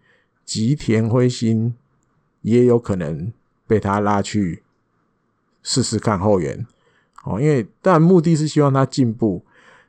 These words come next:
立山监督会说，嗯，那如果他在考虑，如果帮他换一个角色，去让他尝试看看投短局数的话，会不会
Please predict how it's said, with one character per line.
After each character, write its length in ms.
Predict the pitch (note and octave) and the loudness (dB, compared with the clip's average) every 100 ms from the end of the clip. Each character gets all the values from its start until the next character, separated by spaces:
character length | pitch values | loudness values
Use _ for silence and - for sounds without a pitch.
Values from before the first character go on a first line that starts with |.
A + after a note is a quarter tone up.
| _ _ _ - | _ _ _ -4
立 80 | D3 | 0
山 180 | E3 D#3 | 2 4
监 180 | D3+ | 4
督 80 | D#3+ | 4
会 80 | D#3 | 4
说， 280 | C#3+ C3+ C#3+ | 4 2 2
嗯， 180 | E3 G3 | 2 2
那 140 | F3 | 2
如 140 | C3+ C3+ | 2 0
果 320 | A2+ F2+ - _ _ _ _ _ _ - | 0 -2 -8 _ _ _ _ _ _ -2
他 180 | C#3+ D3 | 0 2
在 100 | C3+ | 0
考 200 | G#2+ F#2+ | 0 0
虑， 140 | A2+ | 0
如 140 | G#2+ | 0
果 180 | B2+ G2 - - - _ | 0 -2 -2 -20 -20 _
帮 220 | - D#3+ | 0 2
他 120 | D#3+ D#3 | 2 0
换 360 | - - F3 | -4 -2 0
一 60 | D3 | 2
个 100 | A#2+ | 0
角 240 | - E2 | -2 -8
色， 220 | - A#2+ | -4 -4
去 200 | G#2 - | -4 -2
让 160 | E3 E3+ | 0 2
他 420 | D#3 D3+ D#3+ C#3+ _ - - _ _ | 2 2 0 -2 _ -20 -20 _ _
尝 300 | - G#2 A#2 | -6 -2 -2
试 260 | C#3 D3+ C3+ | -2 0 0
看 180 | C#3+ B2+ | 0 0
看 280 | D#3 C3+ | 0 0
投 340 | A2+ G#2+ G#2+ G#2+ - | -2 0 0 0 -2
短 260 | - F#2 G2 | -2 -2 -2
局 260 | G2+ G#2 | -6 -4
数 400 | A2 - C#3 F#2 - _ _ _ _ _ - | -2 2 2 0 -10 _ _ _ _ _ -4
的 120 | G#2+ | -2
话， 340 | - A#2+ G2+ - _ - - _ | 2 2 0 -6 _ -20 -20 _
会 240 | - E3 D3+ | 0 4 4
不 160 | - | 2
会 420 | A#2+ D#3 B2+ G#2+ | 2 4 4 -2